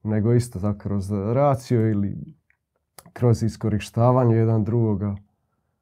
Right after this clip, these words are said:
Tako je danas, nažalost, st-, stanje svijeta, stanje čovjeka, takav je nekako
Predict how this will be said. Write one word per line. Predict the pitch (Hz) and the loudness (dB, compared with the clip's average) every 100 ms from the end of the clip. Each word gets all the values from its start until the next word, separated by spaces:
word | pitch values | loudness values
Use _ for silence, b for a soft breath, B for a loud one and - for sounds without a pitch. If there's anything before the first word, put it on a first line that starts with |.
| _ _ _ _ _ _ _ _ _ _ _ _ _ | _ _ _ _ _ _ _ _ _ _ _ _ _
Tako | 127 135 - 156 135 | 2 4 4 6 6
je | |
danas, | 113 117 117 110 - | 6 6 4 0 -2
nažalost, | 110 101 101 95 92 - - 95 95 95 95 | -2 0 -2 -4 -8 -14 -10 -10 -8 -10 -12
st-, | - _ - 104 | -16 _ -18 -18
stanje | - 101 101 107 101 92 101 | -12 -6 -4 -2 -4 -6 -10
svijeta, | 98 - 113 120 123 123 104 | -14 -10 -2 0 0 -2 -6
stanje | 92 - 101 101 95 | -8 -6 -4 -4 -6
čovjeka, | - 110 117 113 107 98 | -6 -2 0 -2 -4 -8
takav | 107 104 113 104 | -6 -6 -4 -2
je | 95 - _ _ _ _ _ _ _ _ _ _ _ _ _ _ _ _ _ _ - | -4 -8 _ _ _ _ _ _ _ _ _ _ _ _ _ _ _ _ _ _ -12
nekako | 101 110 107 | -6 -4 -2